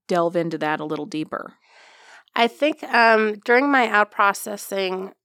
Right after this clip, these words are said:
Speaker 2: uh, it started in England at the base I was stationed at, and then it continued 'cause I also, um,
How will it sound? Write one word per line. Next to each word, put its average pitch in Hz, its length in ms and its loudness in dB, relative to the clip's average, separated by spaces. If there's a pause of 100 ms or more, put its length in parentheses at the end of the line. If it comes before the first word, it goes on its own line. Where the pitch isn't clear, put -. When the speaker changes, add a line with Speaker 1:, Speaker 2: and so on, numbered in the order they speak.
(540)
Speaker 2:
uh, 185 120 -10 (140)
it 208 140 -8
started 208 540 0
in 202 160 -2
England 190 680 -8 (180)
at 190 240 -8
the 196 100 -12
base 185 280 -6
I 196 60 -8
was 185 220 -12
stationed 190 520 -12
at, 190 240 -6 (420)
and 202 200 0
then 202 260 4
it 202 180 -4
continued 202 680 -4
'cause 202 200 -12
I 190 100 0
also, 185 720 -4
um, 185 640 -10